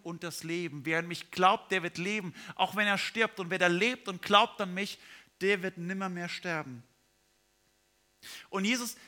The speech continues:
belegt diese Aussage eindrücklich, indem er dann Lazarus zum Leben erweckt. Und er geht noch viel stärker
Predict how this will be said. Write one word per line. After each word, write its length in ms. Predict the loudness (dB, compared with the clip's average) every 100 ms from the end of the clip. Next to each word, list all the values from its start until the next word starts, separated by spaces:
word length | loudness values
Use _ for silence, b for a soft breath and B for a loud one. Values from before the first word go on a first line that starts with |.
| B B 4
belegt 600 | 6 8 6 4 -2 -4
diese 340 | -2 0 -4 -6 _ -2
Aussage 580 | 0 0 2 2 2 0 4
eindrücklich, 1080 | 6 6 2 -2 -2 -2 -6 -8 -10 -14 -18 _ _ _ _ _ _ _ _ _ _ _ _
indem 440 | -6 -4 -2 -2 0
er 240 | -2 -2 -10 _ _ 0
dann 320 | 2 2 0 -6 6
Lazarus 560 | 10 10 8 -2 -6
zum 180 | -6 -4
Leben 380 | -4 -4 -4 -8
erweckt. 480 | -6 -8 -10 -16 B B -18 -4
Und 300 | -2 -2 B B _ _ _ _ _
er 160 | -8 -6
geht 220 | -6 -8
noch 120 | -10
viel 240 | -8 -6 -6
stärker 720 | -4 0 2 0 -4 -6 -6